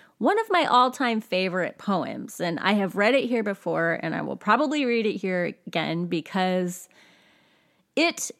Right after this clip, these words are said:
in a way, has been a rudder for me. It's something I come back to again and again and again and have relied on. It reminds me of my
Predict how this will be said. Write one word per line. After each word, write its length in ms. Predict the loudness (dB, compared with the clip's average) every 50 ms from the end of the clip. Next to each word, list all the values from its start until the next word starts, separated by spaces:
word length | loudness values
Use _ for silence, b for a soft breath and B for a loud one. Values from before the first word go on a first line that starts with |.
| _ _
in 140 | 2 4
a 80 | 4 4
way, 320 | 4 4 4 6 6 6
has 220 | 6 4 4 2 2
been 160 | 2 2 2
a 80 | 2 2
rudder 400 | 2 2 2 4 4 4 2 2
for 240 | 0 0 2 2
me. 200 | 4 4 2 2
It's 160 | 0 -2 -2 0
something 320 | 0 2 2 2 2 2
I 100 | 2 0
come 220 | 0 -2 -2 0
back 260 | 2 2 2 0 0 -2
to 160 | -4 -4 -4
again 320 | -4 -2 -2 -2 0 0
and 120 | -2 -2 -4
again 300 | -4 -4 -4 -4 -4 -4
and 100 | -6 -6
again 320 | -8 -8 -8 -8 -6 -6
and 140 | -6 -6 -6
have 180 | -6 -6 -6
relied 420 | -4 -4 -4 0 2 2 2 2 0
on. 200 | 0 -2 -2 -2
It 80 | -2
reminds 580 | 0 2 2 4 4 4 2 2 0 -2 -2 -2
me 140 | -2 -2 -2
of 160 | -4 -4 -4
my 180 | -2 -2 -2